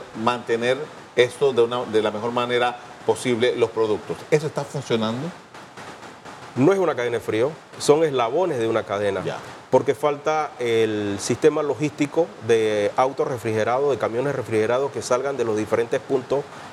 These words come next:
Speaker 2: hacia Panamá, eh, refrigerados. Hemos estado conversando con las autoridades de Merca Panamá, en los cuales ellos garantizan que en los próximos años van a tomar la iniciativa de refrigerar todo el transporte para que realmente se convierta en una cadena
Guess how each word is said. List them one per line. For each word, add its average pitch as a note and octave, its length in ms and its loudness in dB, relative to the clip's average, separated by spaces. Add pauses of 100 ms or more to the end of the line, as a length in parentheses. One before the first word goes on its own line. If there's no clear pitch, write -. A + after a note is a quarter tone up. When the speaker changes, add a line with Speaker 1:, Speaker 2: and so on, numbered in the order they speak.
(100)
Speaker 2:
hacia A#2+ 280 2
Panamá, A#2 520 0 (100)
eh, A2 380 2
refrigerados. A2 640 -2 (580)
Hemos C#3+ 240 4
estado C#3 260 0
conversando C#3 560 0
con A#2+ 320 2
las A2 80 -4
autoridades A#2 800 2
de G#2+ 120 2
Merca C3 340 2
Panamá, C#3+ 420 -4 (480)
en A#2+ 140 2
los A#2+ 100 2
cuales B2+ 320 2
ellos C#3 180 2
garantizan B2+ 520 -2
que B2+ 80 -2
en A2+ 60 -4
los G#2 80 -4
próximos B2 440 0
años B2 260 0
van A#2+ 200 2
a B2+ 80 -2
tomar B2+ 340 0
la C3 60 2
iniciativa B2 640 0 (360)
de B2+ 100 8
refrigerar B2+ 680 2
todo D3 360 4
el B2+ 60 0
transporte A#2+ 580 0
para A2 240 0
que - 140 -6
realmente B2 420 0
se A2 140 -4
convierta A2+ 400 2
en A2+ 80 -4
una B2+ 160 0
cadena B2 420 0